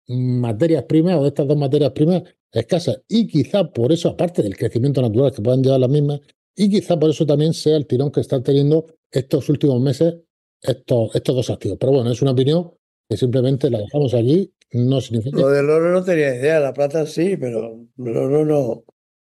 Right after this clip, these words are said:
Speaker 1: Sí, sí, los chips se hace también con micro no sé qué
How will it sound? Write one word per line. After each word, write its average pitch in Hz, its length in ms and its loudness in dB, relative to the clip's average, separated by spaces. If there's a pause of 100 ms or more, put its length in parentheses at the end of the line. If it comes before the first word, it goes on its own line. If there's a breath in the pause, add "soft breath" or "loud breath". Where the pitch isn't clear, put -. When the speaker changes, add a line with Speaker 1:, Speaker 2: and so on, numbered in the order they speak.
(320)
Speaker 1:
Sí, 170 140 2
sí, 131 240 2 (280)
los 113 140 -2
chips - 260 0
se 160 60 0
hace 123 160 -2
también 135 260 0
con 117 300 -2
micro 123 520 0
no 120 120 -4
sé 120 180 -6
qué 151 240 0